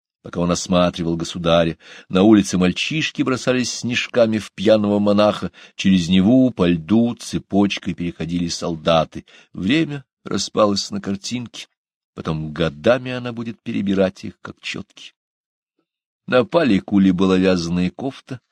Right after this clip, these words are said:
валенки, в глаза не смотрел. Достал из сумки каких-то порошков, велел принять, сам тут же проглотил для верности, просил лежать в тепле. Отечная желтоватая бледность не проходила. Государь сидел обмякший.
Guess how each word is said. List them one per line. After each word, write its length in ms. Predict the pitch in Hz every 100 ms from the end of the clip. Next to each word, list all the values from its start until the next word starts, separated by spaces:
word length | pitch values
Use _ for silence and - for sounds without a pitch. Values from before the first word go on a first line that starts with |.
| _ _ _ -
валенки, 760 | 80 123 123 123 113 - 107 _ _
в 100 | -
глаза 340 | 82 85 85 98
не 100 | 113
смотрел. 540 | - 87 - 90 98 - _ _ _ - _
Достал 500 | 113 101 - 120 110
из 160 | 107
сумки 400 | - - 113 98
каких-то 420 | - _ 107 - -
порошков, 760 | 104 101 - - 113 110 -
велел 300 | - 95 92
принять, 560 | 90 95 92 107 110 - _ _
сам 360 | - - 101 92
тут 200 | 104 98
же 100 | 92
проглотил 500 | 98 95 95 104 101
для 220 | 85 98
верности, 600 | 95 98 92 98 - - - _
просил 400 | 95 87 107 107
лежать 460 | 92 82 95 101 -
в 100 | -
тепле. 480 | 90 - 85 92 202 _ _ _ _ _ _ _ _
Отечная 800 | 98 - 131 131 127 - 123 120
желтоватая 640 | 110 107 117 123 120 117 113
бледность 540 | 101 117 107 110 -
не 80 | 104
проходила. 600 | 101 95 98 98 90 80 - _ _ _ _
Государь 420 | - 101 101 107 95
сидел 300 | 104 101 98
обмякший. 680 | 95 98 95 87 - -